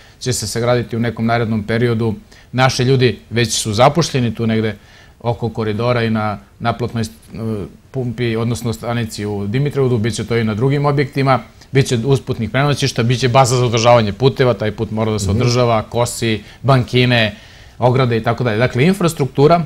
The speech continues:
Speaker 1: još mnogo odavno poznato još u obnovi <clears throat> Amerike i Nemačke posle Drugog svetskog rata, javni poslovi i infrastruktura donosi masovno zapošljavanje, a propratni efekti jesu poboljšanje imidža tog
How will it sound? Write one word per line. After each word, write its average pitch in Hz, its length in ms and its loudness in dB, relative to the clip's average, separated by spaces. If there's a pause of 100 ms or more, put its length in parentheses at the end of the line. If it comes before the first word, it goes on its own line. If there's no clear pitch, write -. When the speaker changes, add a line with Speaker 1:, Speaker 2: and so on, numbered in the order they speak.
(200)
Speaker 1:
još - 440 -4 (480)
mnogo 123 440 4 (420)
odavno 120 400 4
poznato 123 460 2
još 113 240 2
u 110 240 -2 (120)
obnovi 135 640 6
<clears throat> - 80 -20
Amerike 127 440 2
i 113 40 0
Nemačke 123 360 0
posle 117 280 -2
Drugog 120 240 0
svetskog 113 360 -2
rata, 120 300 2
javni 139 360 4
poslovi 135 520 -2 (240)
i 123 100 0
infrastruktura 120 760 0 (300)
donosi 120 340 0
masovno 123 420 0
zapošljavanje, 120 680 0 (420)
a 95 240 2 (460)
propratni 143 520 2
efekti 120 560 -2 (260)
jesu 110 520 0
poboljšanje 113 600 0
imidža 113 280 0
tog 107 280 -6